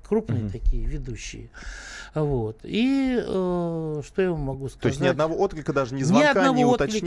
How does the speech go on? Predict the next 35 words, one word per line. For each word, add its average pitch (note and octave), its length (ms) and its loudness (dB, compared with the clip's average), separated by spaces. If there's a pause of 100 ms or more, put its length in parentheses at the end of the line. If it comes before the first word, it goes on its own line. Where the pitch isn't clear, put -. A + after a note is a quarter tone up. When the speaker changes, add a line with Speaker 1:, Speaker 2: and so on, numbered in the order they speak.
(100)
Speaker 1:
ни G3+ 80 4
Speaker 2:
уточнения? A#3+ 100 6
Speaker 1:
звонка, G#3 520 2
ни F#3 140 -2
отклика, F#3 520 -4
ни E3 140 -4
уточнения, E3+ 880 -4
не D3+ 280 -4
говоря D#3 380 0
уже C3+ 180 -4
о B2+ 40 -6
приглашении C#3+ 680 -6
на C3 120 -6
собеседование, D3 1040 -4 (420)
Speaker 2:
Мгм. G#2+ 80 -8
Speaker 1:
вот, C3+ 380 0
и C3 40 -12
так E3+ 220 -4
далее F3+ 160 2
и - 40 -12
тому A#2+ 220 -8
подобное. B2 520 -8
Я, G#3+ 220 2
значит, E3+ 300 -10
пошел, E3+ 360 0
у D3 60 -4
нас D3 260 -6
есть C3 220 -4
группа E3 320 -4
выпускников C#3 720 -6
факультета C3 640 -6
журналистики F3 760 -4
вот D#3+ 200 -4
нашего D#3 440 -2
года C#3 360 -2